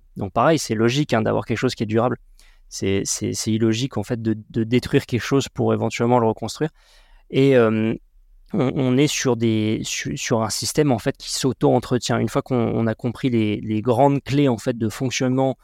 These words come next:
euh, de fonctionnement de sol, de fonctionnement de la plante elle-même, euh, on se rend compte que la plupart des, la plupart des pratiques dites modernes, à l'inverse d'alternatives, attention, euh, sont en fait, euh,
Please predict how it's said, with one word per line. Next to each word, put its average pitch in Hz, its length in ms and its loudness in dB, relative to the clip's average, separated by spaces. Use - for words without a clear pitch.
euh, 104 300 0
de 107 120 -2
fonctionnement 131 500 0
de 120 60 -2
sol, 131 320 0
de 113 80 -2
fonctionnement 123 580 -2
de 117 160 -2
la 107 120 -2
plante 156 340 2
elle-même, 135 360 2
euh, 117 100 0
on 110 160 0
se - 100 -6
rend 117 120 0
compte 147 220 0
que - 80 0
la 113 100 4
plupart 131 400 2
des, 107 420 0
la 110 80 2
plupart 127 340 0
des 113 160 -2
pratiques - 640 -4
dites 131 420 -10
modernes, 131 640 0
à 117 120 -2
l'inverse 117 500 2
d'alternatives, 113 640 2
attention, 113 340 -4
euh, 104 500 0
sont - 240 -2
en 113 140 4
fait, - 260 -2
euh, 101 160 0